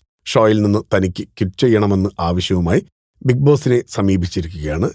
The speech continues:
രേണു സുധി. ഇന്നത്തെ മോർണിംഗ് ആക്ടിവിറ്റിയിൽ ഒരു സഹമത്സരാർത്ഥി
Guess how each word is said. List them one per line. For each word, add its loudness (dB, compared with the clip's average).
രേണു -2
സുധി. -14
ഇന്നത്തെ 4
മോർണിംഗ് 2
ആക്ടിവിറ്റിയിൽ -2
ഒരു 0
സഹമത്സരാർത്ഥി -2